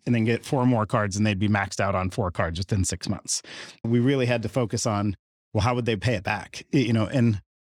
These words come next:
and jobs, um, y-, you know, it's, it's been an interesting roller coaster there as far as what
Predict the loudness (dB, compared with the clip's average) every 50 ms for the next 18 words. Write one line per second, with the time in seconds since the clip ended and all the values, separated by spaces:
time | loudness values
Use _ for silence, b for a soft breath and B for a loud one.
0 | _ _ -2 0 0 2 2 2 0 0 2 0 0 -2 -2 -4 -8 -8 -10 _
1 | _ _ _ _ _ -4 -2 0 0 0 -2 -4 -2 0 0 2 2 2 2 2
2 | 0 -2 -4 -6 -4 -4 -8 -10 _ -8 -8 -8 -8 _ -12 -10 -10 -6 -2 0
3 | 2 4 4 4 2 2 0 -4 -4 -2 0 0 0 0 -2 -4 -4 0 0 2
4 | 2 2 0 0 0 0 0 0 -2 -2 0 0 0 0 0 -2 -2 0 0 0
5 | 2 2 0 -2 -2 0 -2 -2